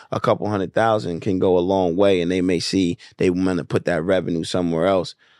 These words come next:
Um, but I also wanna go back to what you were saying, because I think for me, the importance of giving back to H B C Us and golf, and us particularly, like, I grew up in Wilmington, Delaware, and it really wasn't a lot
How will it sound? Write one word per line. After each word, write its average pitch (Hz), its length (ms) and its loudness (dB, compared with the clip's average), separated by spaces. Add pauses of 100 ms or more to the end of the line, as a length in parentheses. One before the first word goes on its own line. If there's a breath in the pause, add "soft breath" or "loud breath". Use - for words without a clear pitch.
(140 soft breath)
Um, 87 440 -2
but 110 140 0
I 120 80 2
also 143 300 2
wanna 120 220 2
go 110 140 4
back 107 200 0
to 104 60 -2
what 104 180 -2
you 104 80 0
were 90 60 -2
saying, 117 340 0
because 95 360 -2 (640 loud breath)
I 101 60 0
think 117 380 0
for - 120 -2
me, 120 560 4
the 101 140 2
importance 110 420 2
of 101 100 -2
giving 110 280 2
back 104 160 2
to - 180 -6
H 104 160 -2
B 101 80 -2
C 101 180 -2 (200)
Us 98 180 0
and 80 220 -2
golf, 98 360 2
and 95 140 -4
us - 340 -6
particularly, 98 540 0
like, 80 260 -4 (440 soft breath)
I 120 140 2
grew 123 300 6
up - 240 2
in 82 140 -2
Wilmington, 104 400 2
Delaware, 104 540 4
and 85 140 -4
it 85 80 -2
really 113 240 4
wasn't 104 340 0
a 85 100 -4
lot 92 480 0